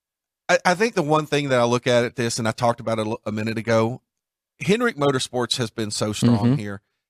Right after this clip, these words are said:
Speaker 1: And when I see that there is a Hendrick Chevrolet in this group out there,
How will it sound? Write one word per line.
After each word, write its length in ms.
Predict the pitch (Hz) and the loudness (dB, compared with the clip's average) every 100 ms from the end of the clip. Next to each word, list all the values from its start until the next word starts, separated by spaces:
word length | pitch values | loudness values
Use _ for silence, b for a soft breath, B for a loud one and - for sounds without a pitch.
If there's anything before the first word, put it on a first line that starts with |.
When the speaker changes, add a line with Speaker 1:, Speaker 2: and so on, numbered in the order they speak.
| _ - | _ -4
Speaker 1:
And 260 | 113 107 131 | -4 -4 -4
when 160 | 123 | 0
I 100 | 131 | 0
see 220 | 127 139 | 0 -2
that 140 | 117 113 | -4 -4
there 160 | 113 | -4
is 200 | 110 113 | -2 -4
a 100 | 104 | -4
Hendrick 400 | 95 113 113 110 - | -4 -4 -4 -6 -4
Chevrolet 640 | - 107 101 104 104 - | -2 -2 0 -2 -2 -4
in 160 | 98 104 | -8 -6
this 200 | 107 - | -4 -6
group 280 | 110 117 - | -4 -4 -2
out 160 | 117 - | -2 -2
there, 240 | 120 120 | -2 -2